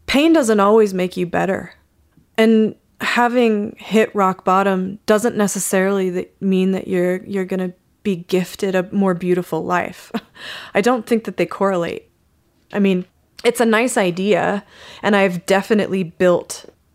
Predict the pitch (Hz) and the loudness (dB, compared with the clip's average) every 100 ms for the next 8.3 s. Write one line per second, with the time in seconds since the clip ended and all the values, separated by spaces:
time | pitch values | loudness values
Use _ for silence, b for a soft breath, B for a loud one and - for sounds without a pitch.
0 | - 180 170 131 160 175 170 190 214 220 | -6 -2 0 -2 0 0 2 2 2 0
1 | 202 175 175 - 185 - _ 196 185 - | -2 -2 -2 0 2 0 _ -2 -2 -2
2 | 175 180 - 226 226 190 170 165 180 170 | -2 0 2 0 0 -2 -4 0 2 2
3 | - 170 180 180 208 196 190 - - 175 | -2 -6 -4 -4 0 0 0 -2 -4 0
4 | 175 190 190 180 175 165 170 208 196 226 | 0 2 0 0 -2 -2 -2 -4 -2 -2
5 | 240 - B B B B 214 196 196 190 | -2 -4 B B B B 2 2 2 2
6 | 214 202 185 180 180 185 - _ _ _ | 4 4 2 2 -2 -6 -14 _ _ _
7 | - 202 190 185 190 - - 185 175 175 | -4 0 2 2 0 -2 -6 0 2 2
8 | 175 - | -2 -8